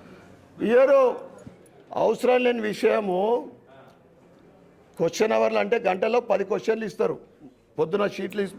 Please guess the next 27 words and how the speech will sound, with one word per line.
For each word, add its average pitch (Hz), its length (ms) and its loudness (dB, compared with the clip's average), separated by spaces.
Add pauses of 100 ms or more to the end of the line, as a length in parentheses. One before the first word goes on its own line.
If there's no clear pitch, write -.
మనకు 190 220 -2 (120)
టై-, 190 220 -2 (100)
ఇస్తారు, - 380 -4
షీ-, - 120 -12 (960)
రెండు 214 200 2
మూడింటికి 233 340 0
కంప్లీట్ 214 300 -2
చేస్తారు, 180 340 -2
దాన్ని 202 200 -2 (120)
ప్రొలాంగ్ 233 520 0
చేస్తారు. 220 380 -2
మంత్రి 190 280 -2 (840)
సమాధానం 202 560 2
ఇచ్చుడు 190 260 0 (240)
అవసరం 202 380 -2
లేని 190 220 -2
విషయము. 190 420 -2 (880)
ఆ - 100 -4
బీఆర్ఎస్ 214 400 4
వాళ్ళ 214 200 0
ఒపీనియన్ 214 320 -2
ఎట్లుంటే 214 280 -2
అంటే 180 160 0 (1300)
మళ్ళీ 233 240 6 (880)
మేము 208 180 2
అది 214 160 0
ఇచ్చినాము, 208 340 -2